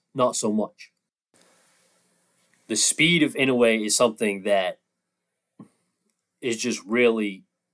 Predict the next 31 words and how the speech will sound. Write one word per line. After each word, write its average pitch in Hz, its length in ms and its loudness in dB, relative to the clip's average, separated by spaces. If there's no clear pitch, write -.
hard 123 340 2
to 110 100 -16
describe. 92 560 -6
You 101 80 -10
have 120 260 -2
to 104 80 -10
see 113 340 -4
it 95 120 -8
to 107 100 -10
believe 101 420 -6
it. 131 200 -2
You 104 120 -14
think, 131 320 -2
like 117 200 -2
I 113 40 0
said, 113 180 -2
you 95 100 -10
think 143 220 -2
he's 135 120 -8
throwing 127 240 2
one 123 120 2
shot. 120 240 -2
Next 127 200 -4
thing 120 140 -6
you 120 40 -6
know, 117 220 0
he's 107 100 -6
throwing 110 340 -2
the 107 120 -2
other 113 200 0
shot, 101 380 -4